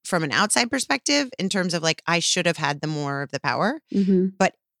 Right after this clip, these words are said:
Speaker 1: inside of it, it was exactly the opposite. I think it was like this, obviously I'm oversimplifying his humanity, but from the outside world, very rough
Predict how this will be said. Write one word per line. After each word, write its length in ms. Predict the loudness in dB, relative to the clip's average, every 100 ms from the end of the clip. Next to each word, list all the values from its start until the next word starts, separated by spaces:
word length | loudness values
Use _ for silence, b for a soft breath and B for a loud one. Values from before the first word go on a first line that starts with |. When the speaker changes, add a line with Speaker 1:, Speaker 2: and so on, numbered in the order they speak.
| _
Speaker 1:
inside 800 | 0 0 2 2 4 4 4 2
of 140 | 0
it, 320 | 0 -2 -4 -8 _ _ _ _ _ _ _ _
it 80 | 0
was 180 | 0 0
exactly 420 | -2 -4 -6 -8
the 80 | -8
opposite. 340 | -8 -12 -16 -18 _ _ _ _ _
I 120 | 0
think 280 | 2 0 2
it 80 | 0
was 220 | 0 -2
like 220 | 0 -2 -2
this, 500 | -2 0 0 -2 -6 _ -6
obviously 380 | -4 -2 0 0
I'm 180 | -2 -6 -6
oversimplifying 880 | -4 -4 -4 -6 -8 -6 -6 -8 -6
his 180 | -6 -4
humanity, 480 | -4 -4 -6 -8 -2
but 220 | 0 0 _ -12
from 280 | 0 2 4
the 140 | 2
outside 480 | 2 0 2 0 0
world, 400 | 0 -2 -2 -6
very 480 | -4 -2 -2 -2 -6 -10 _ _ _ _ _ _ _ -8
rough 760 | 0 4 6 4 -2 -16 -16